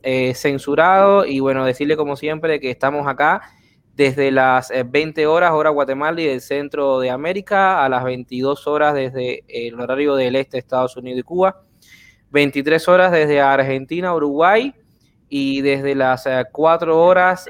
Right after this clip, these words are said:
en el viejo continente, desde España, al día siguiente estamos allá. Así que un saludo a nosotros desde acá. Hoy ya estamos veinticuatro de agosto, ustedes o-, o-, continúan veintitrés de agosto.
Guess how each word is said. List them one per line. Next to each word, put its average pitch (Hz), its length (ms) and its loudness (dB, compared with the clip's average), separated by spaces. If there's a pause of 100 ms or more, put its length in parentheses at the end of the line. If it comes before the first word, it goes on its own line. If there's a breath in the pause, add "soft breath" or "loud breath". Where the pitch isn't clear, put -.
en 131 760 -6
el 123 180 -10
viejo 156 300 -2
continente, 165 800 -4
desde 135 240 0
España, 165 560 -2
al 131 120 -6
día 139 200 0
siguiente 135 500 -6
estamos 135 400 -6
allá. 175 320 0 (460 soft breath)
Así 135 300 -2
que 156 280 2
un 147 180 0
saludo 151 340 0
a 147 40 0
nosotros 143 340 -2
desde 135 120 -2
acá. 151 360 0
Hoy 143 200 0 (100)
ya 139 140 0
estamos 139 300 -4
veinticuatro 131 500 -4
de 131 60 0
agosto, 156 360 0
ustedes 135 460 -6
o-, 120 140 -14 (200)
o-, 127 140 -10
continúan 123 720 -8
veintitrés 120 400 -14
de 131 80 -2
agosto. 165 600 2